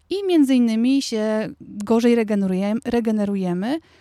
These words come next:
gorzej śpimy, bo też oddech na przykład przez usta powoduje, że mamy większe tendencje do chrapania czy bezdechu sennego. Więc to jest jeden el-, jeden element. Drugi, oddychanie przeponowe.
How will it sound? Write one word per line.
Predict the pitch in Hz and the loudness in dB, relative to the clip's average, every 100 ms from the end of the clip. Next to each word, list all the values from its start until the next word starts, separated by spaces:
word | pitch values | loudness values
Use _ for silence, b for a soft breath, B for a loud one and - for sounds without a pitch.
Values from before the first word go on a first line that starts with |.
| b - | b -2
gorzej | 262 269 277 | 0 2 0
śpimy, | - 226 240 277 | -4 -2 0 0
bo | 247 | -2
też | 262 254 - | -4 -6 -8
oddech | 233 220 226 226 - - | -8 -6 -6 -6 -8 -8
na | 208 | -8
przykład | 196 - - 247 | -8 -12 -10 -10
przez | - 208 - | -8 -8 -6
usta | 202 - 302 | -10 -6 -6
powoduje, | 302 247 240 269 262 | -6 -8 -6 -4 -2
że | 240 | -2
mamy | 233 226 | -2 -2
większe | 240 285 - | 0 0 -2
tendencje | - 214 202 214 202 | -6 -6 -6 -6 -8
do | 202 | -8
chrapania | 208 190 240 262 | -8 -6 -4 -4
czy | - | -4
bezdechu | 202 196 185 185 190 | -6 -6 -6 -10 -12
sennego. | - 180 165 156 - b b b | -8 -6 -6 -10 -16 b b b
Więc | 196 | -10
to | 349 | -6
jest | 359 220 | -6 -4
jeden | 208 208 | -4 -4
el-, | 170 180 | -6 -6
jeden | 226 226 190 | -2 -2 -2
element. | 175 170 165 151 - b b b b | -4 -6 -6 -8 -12 b b b b
Drugi, | 196 254 208 196 233 320 b b b | -4 -2 -2 -6 -8 -8 b b b
oddychanie | 226 220 226 262 285 | -10 -8 -6 -2 -4
przeponowe. | - - 233 240 233 185 185 208 | -4 -8 -4 0 0 -2 -6 -6